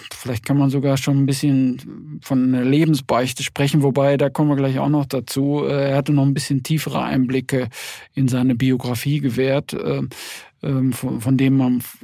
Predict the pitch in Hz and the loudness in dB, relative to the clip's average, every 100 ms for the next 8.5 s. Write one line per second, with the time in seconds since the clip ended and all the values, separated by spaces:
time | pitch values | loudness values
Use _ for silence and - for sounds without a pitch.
0 | - 123 127 117 - 143 139 - 123 123 | -4 0 0 -2 -2 -2 -2 -4 -2 0
1 | 139 131 - - 139 147 151 143 - 175 | 0 0 -4 -4 0 2 0 -2 -2 2
2 | 202 190 208 160 151 175 175 175 - 170 | 2 0 -2 0 2 2 2 0 0 0
3 | 165 165 - 156 147 139 131 - 156 165 | 0 0 0 -2 0 -2 -4 -4 0 2
4 | 160 139 151 147 147 135 - 151 147 - | 0 0 -4 0 2 2 2 0 0 -2
5 | 143 123 151 160 160 139 135 156 160 170 | -2 0 2 2 0 -2 0 2 2 0
6 | - - - - - - - - _ - | -6 -16 -14 -14 -16 -18 -20 -20 _ -8
7 | 143 139 - - 139 127 127 127 - 127 | -2 -2 -2 -4 0 2 2 0 -2 -2
8 | 123 123 120 - 165 | 2 0 -2 -6 -16